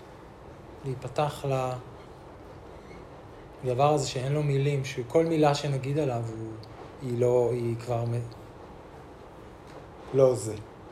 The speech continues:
אז אני אתן לכם, אני אקריא לכם עוד הנחיה קצרה של, אה, מורה אחר שקוראים לו לונג צ'ן רבזם, אה, מהמאה הארבע עשרה, גם מורה טיבטי. איך שוהים במודעות שמודעת לעצמה,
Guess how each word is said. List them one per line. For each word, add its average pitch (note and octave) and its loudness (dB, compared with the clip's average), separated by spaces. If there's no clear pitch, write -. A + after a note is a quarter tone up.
אז C3 -4
אני C3+ 2
אתן E3 6
לכם, E3 4
אני C#3+ 2
אקריא E3 8
לכם D#3+ 6
עוד D3+ 6
הנחיה D3+ 6
קצרה C#3 4
של, B2+ 2
אה, A#2+ 2
מורה C3 8
אחר C#3 4
שקוראים C3+ 0
לו B2+ 4
לונג C#3 4
צ'ן C#3 -2
רבזם, B2+ 2
אה, A2 -2
מהמאה A2 -2
הארבע A2+ 0
עשרה, A#2+ -4
גם A#2+ 2
מורה A#2 2
טיבטי. A#2 -2
איך E3 4
שוהים E3+ 6
במודעות C#3 6
שמודעת C3+ 2
לעצמה, A#2 -4